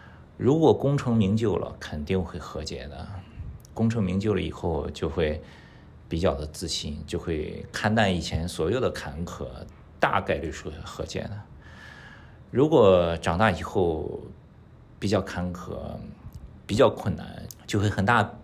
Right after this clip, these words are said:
几率是去抱怨。书里还有一个地方是在讲他在拿到了那个审计事务所的工作，后来丢掉了那个工作之后呢，他的爸爸就非常非常的生气，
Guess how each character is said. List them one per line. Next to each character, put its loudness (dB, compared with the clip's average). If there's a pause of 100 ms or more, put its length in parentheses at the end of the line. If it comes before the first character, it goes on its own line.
(140)
几 -2
率 2
是 -2 (380)
去 -6
抱 0
怨。 -10 (600)
书 -2
里 4
还 4
有 6
一 4
个 2
地 2
方 2
是 -2
在 4
讲 -2
他 -2 (100)
在 0
拿 2
到 2
了 2
那 0
个 4 (240)
审 0
计 2
事 2
务 2
所 0 (260)
的 6
工 -2
作， 4 (160)
后 0
来 6
丢 6
掉 6
了 6
那 0
个 2
工 -2
作 2
之 -6
后 0
呢， -2
他 -4
的 2
爸 0
爸 -2
就 -4
非 -4
常 -4
非 -6
常 -4
的 -6
生 -8
气， -10